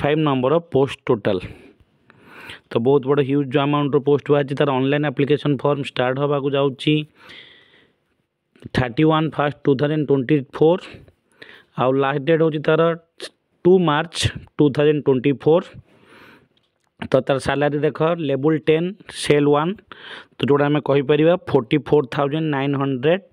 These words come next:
ହେଉଛି ଆମର ବେସିକ୍ ସାଲାରୀ। ତାପରେ ଅଛି ଆମର ଡିଏ,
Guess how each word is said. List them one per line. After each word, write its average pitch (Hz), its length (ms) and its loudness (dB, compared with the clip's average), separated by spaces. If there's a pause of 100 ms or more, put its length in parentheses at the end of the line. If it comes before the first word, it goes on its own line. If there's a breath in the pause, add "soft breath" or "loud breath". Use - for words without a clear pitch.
(160)
ହେଉଛି 123 280 -2
ଆମର 147 160 0 (100)
ବେସିକ୍ 123 360 -2
ସାଲାରୀ। 131 360 0 (1040 loud breath)
ତାପରେ 139 480 0
ଅଛି 143 300 -2
ଆମର 151 160 0 (180)
ଡିଏ, 143 260 4